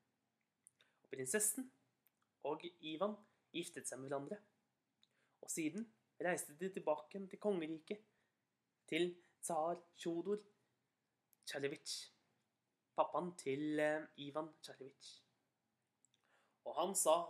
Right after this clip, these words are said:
at "du har i virkelighet sannhet forandret deg. Du har fått deg en kone, men det beste av alt er at du nå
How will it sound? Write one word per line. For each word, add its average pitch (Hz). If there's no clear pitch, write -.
at -
"du 202
har 185
i 175
virkelighet 165
sannhet 170
forandret 143
deg. 175
Du 120
har 117
fått 131
deg 131
en 139
kone, 202
men 117
det 123
beste -
av 185
alt -
er 127
at 127
du 147
nå 196